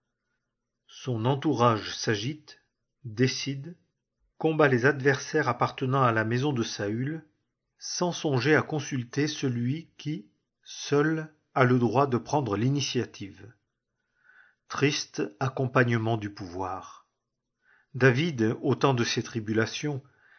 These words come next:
insufflait, pour ainsi dire, son caractère à ses compagnons, ou bien, devant leur révolte,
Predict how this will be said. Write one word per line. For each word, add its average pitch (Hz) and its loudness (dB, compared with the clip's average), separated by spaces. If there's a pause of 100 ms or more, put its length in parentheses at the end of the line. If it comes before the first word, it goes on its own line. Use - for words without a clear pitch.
(200)
insufflait, 156 2
pour 120 0
ainsi 113 -2
dire, 131 0
son 160 -4
caractère 160 0
à 135 2
ses - -4
compagnons, 127 0 (520)
ou 160 0
bien, 127 2
devant 117 0
leur 110 4
révolte, 131 2